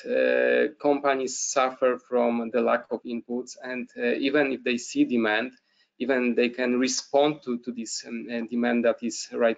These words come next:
now worldwide, uh, or rather in a bulk of economies, uh,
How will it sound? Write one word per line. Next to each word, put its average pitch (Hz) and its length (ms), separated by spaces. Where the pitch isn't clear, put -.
now 120 180
worldwide, 113 680
uh, 117 420
or 113 320
rather 113 240
in 113 140
a 113 60
bulk 113 300
of 117 140
economies, 117 560
uh, 139 340